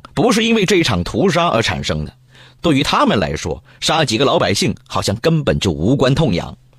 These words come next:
他们所要争夺的是抢来的这些财物，财物分配不均造成了内讧。于是新士兵和平林兵两股义军就把矛头指向了刘隐的嫡系部队，就是这支南阳兵，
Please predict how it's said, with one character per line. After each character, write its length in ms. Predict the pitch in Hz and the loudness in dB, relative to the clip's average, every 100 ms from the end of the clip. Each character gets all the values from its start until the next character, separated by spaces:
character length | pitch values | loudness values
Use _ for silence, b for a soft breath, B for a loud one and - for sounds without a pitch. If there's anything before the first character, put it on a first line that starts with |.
| _ _ _ _ - | _ _ _ _ -4
他 180 | 170 | 0
们 120 | 226 226 | 2 2
所 140 | 143 | 2
要 100 | 156 | 2
争 200 | 170 190 | 2 2
夺 200 | 92 101 | 2 2
的 160 | 98 - - - | 0 -4 -20 -6
是 160 | 156 | -4
抢 320 | - 120 67 | -2 -2 -4
来 120 | 67 87 | -4 -2
的 120 | 117 | -2
这 120 | 120 | 0
些 140 | 107 | -2
财 320 | 117 - 73 87 | -2 -4 -6 -2
物， 180 | 151 - B B B | -4 -4 B B B
财 260 | - 131 | -4 2
物 120 | 233 123 | 2 2
分 280 | - 233 | 2 0
配 160 | 220 135 | 2 0
不 120 | 180 | 0
均 220 | 190 247 247 B | 2 2 0 B
造 300 | - 127 101 | -4 -2 -2
成 180 | - 87 | -2 0
了 80 | 85 | 0
内 180 | 110 | 0
讧。 220 | 87 - - - _ _ _ _ - | 0 -4 -4 -8 _ _ _ _ -8
于 140 | 110 151 | -2 2
是 220 | 151 104 B | 2 0 B
新 220 | - 220 | -2 0
士 140 | 233 143 | 0 0
兵 240 | 131 139 - | 0 -4 -6
和 200 | - 104 | -4 -2
平 300 | - 170 254 | 0 0 0
林 120 | 123 | 0
兵 220 | 123 113 - | -2 -4 -2
两 240 | 110 202 | 0 0
股 140 | 120 | 2
义 120 | 120 98 | 0 0
军 240 | 123 120 B B | 0 -2 B B
就 100 | 123 | -2
把 80 | 95 | 0
矛 240 | 82 80 | 0 0
头 220 | - 85 - | -2 -4 -4
指 260 | - 87 | -4 -4
向 180 | 85 113 | -2 -2
了 120 | 85 | -2
刘 260 | 80 92 135 | -2 -2 -2
隐 160 | 107 | -2
的 100 | 76 | -4
嫡 200 | 78 90 | -4 -4
系 160 | 139 - | -2 -2
部 120 | 82 | -2
队， 160 | 85 82 _ _ - - | -6 -8 _ _ -20 -6
就 140 | 117 | -4
是 100 | 98 | -2
这 180 | 120 92 | -2 -2
支 160 | 95 | 0
南 280 | 87 87 85 | 0 0 0
阳 180 | 92 85 | 0 -2
兵， 220 | 82 78 | -4 -8